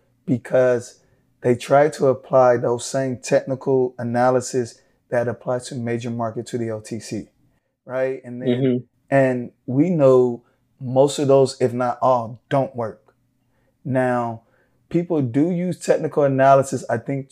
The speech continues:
Speaker 1: to, to justify their trading style, right? So people will say,
Speaker 2: Mm, mm-hmm.
Speaker 1: like, so if people wanna be these day traders or, or whatever, and, and they justify buying and selling certain dips,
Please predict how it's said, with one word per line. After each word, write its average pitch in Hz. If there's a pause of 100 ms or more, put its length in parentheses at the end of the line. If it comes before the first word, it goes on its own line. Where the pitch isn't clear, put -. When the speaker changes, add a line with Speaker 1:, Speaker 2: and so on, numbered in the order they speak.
Speaker 1:
to, 123 (360)
to 123
justify 123
their 113
trading 123
style, 95 (320)
right? 131
So 131
people 139
will 127
say, 151
Speaker 2:
Mm, 123 (120)
mm-hmm. 139 (100)
Speaker 1:
like, 139
so 139
if -
people 147
wanna 135
be 135
these 127
day 131
traders 123
or, 117
or 120
whatever, 120
and, 113
and 120
they 117
justify 120 (420)
buying 127
and 120
selling 123
certain 113
dips, -